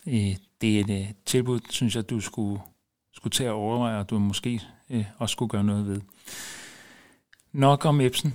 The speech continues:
Øhm, jeg har fået en ny partner, og det er en, øh, lidt spændende partner. Det er et, øh, dansk-svensk mikrobrand, som blev startet for ti år siden, som hedder Leon and Noel Watches. Og du kan gå ind på deres hjemmeside.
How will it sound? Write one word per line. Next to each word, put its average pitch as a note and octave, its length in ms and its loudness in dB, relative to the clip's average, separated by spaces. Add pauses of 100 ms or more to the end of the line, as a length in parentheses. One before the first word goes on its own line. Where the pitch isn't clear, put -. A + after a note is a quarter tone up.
(120)
Øhm, G#2 600 4 (760)
jeg A#2+ 240 4
har A#2+ 120 0
fået B2 400 -2
en B2+ 160 4
ny C#3+ 200 0
partner, B2+ 460 -2
og - 180 -10
det B2 200 0
er A2+ 160 2
en, G#2 280 0
øh, G2+ 100 -2
lidt A2+ 160 0
spændende E3+ 360 6
partner. A2 380 0 (280)
Det B2 240 2
er G#2 240 -2
et, G#2+ 280 -6
øh, G#2 120 -8 (100)
dansk-svensk - 720 -4 (100)
mikrobrand, C#3 680 -4 (920)
som A#2+ 220 -2
blev A2 140 -2
startet A2+ 380 2
for - 100 -6
ti - 320 0
år - 140 -6
siden, B2 440 0 (180)
som A#2 240 0
hedder G2+ 280 -2
Leon G#2+ 560 -2
and A2+ 200 0
Noel A2 420 0
Watches. G#2+ 680 -6 (300)
Og G2+ 360 -8
du A2+ 60 -4
kan G2 220 -6
gå G#2+ 120 -2
ind D3 120 0
på F#3 80 -2
deres A#2+ 240 0
hjemmeside. A#2+ 560 0